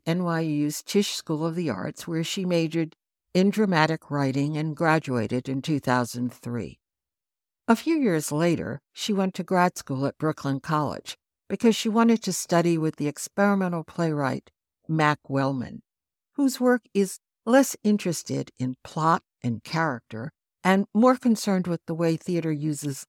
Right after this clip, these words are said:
language, an approach that Baker would put to work in her own plays.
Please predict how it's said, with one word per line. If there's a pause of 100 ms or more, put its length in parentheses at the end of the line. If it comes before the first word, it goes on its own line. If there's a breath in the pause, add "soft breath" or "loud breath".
language, (340)
an
approach
that
Baker
would
put
to
work (380)
in
her
own
plays.